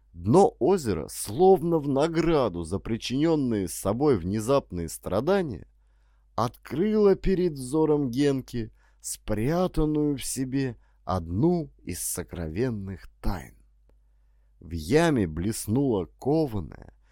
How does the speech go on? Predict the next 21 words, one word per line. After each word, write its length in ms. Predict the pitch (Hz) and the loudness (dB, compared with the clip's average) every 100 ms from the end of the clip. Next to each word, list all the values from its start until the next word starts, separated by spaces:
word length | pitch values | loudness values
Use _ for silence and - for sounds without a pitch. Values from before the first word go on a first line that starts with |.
| _ _ | _ _
и, 100 | 92 | -2
наверное, 600 | 95 104 139 165 151 139 - _ - | 2 4 6 4 4 2 0 _ 4
очень 600 | 175 196 - - 180 175 | 4 4 2 -2 0 -2
старая 640 | - - 147 143 139 131 | -4 2 4 6 4 2
крышка 800 | - 117 143 160 - - 160 135 _ _ _ _ | -2 -4 -4 -4 -6 -2 -2 -2 _ _ _ _
сундука. 1160 | - - - 208 247 247 208 254 - 247 226 214 _ _ _ _ _ _ _ _ _ - | -16 -10 0 2 4 0 0 -2 0 2 2 0 _ _ _ _ _ _ _ _ _ 2
Отбросив 760 | 120 180 185 214 226 - 139 | 6 6 6 8 10 8 2
в 40 | - | -2
сторону 500 | - 185 190 156 143 | 0 4 6 6 4
от 120 | 135 | 2
себя 300 | - 135 156 | -2 2 2
гидроствол 600 | 135 127 135 - 139 151 | 2 2 0 2 2 2
монитора — 580 | 143 139 147 180 135 85 _ - _ | 2 0 4 4 4 0 _ -20 _
искатель 560 | - 156 - 180 190 165 | -2 -2 4 4 4 4
утопленных 580 | 165 180 147 160 160 143 | 4 4 4 2 0 2
якорей 480 | 151 147 160 170 139 | 0 4 6 6 4
протер 520 | 104 143 175 196 185 | 4 4 6 4 6
рукой 340 | 180 - 185 | 4 6 6
крышку 480 | - 151 214 - 180 | 6 2 2 4 2
объявившегося 880 | 170 151 170 196 165 - 170 - 185 | 2 0 -4 -4 -2 0 0 2 4
факта, 520 | - 202 - 151 | 6 4 4 0